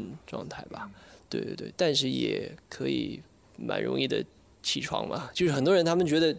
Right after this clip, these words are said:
可能四，三四点睡觉，然后可能就是七八点起来，啊，有人觉得会辛苦，呃，或者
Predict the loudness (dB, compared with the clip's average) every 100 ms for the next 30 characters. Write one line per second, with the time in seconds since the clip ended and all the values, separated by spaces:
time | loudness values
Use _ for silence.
0 | -6 -14 -14 -14 -6 -2 0 -2 -6 -14
1 | -20 -20 -4 2 4 6 4 4 4 2
2 | 4 4 4 2 2 2 2 2 2 2
3 | 0 -2 -2 -2 -4 -6 -4 -4 -6 -8
4 | -2 0 0 -2 -2 -2 -6 -6 -4 -4
5 | -4 -6 -6 -8 -12 -10 -10 -16 -20 -18
6 | -8 -6 -2 0 0 0 0 -2 -2 -4
7 | -4 -2 -2 -2 -6 -10 -14 -18 -20 -12
8 | -8 -6 -6 -6 -4 -6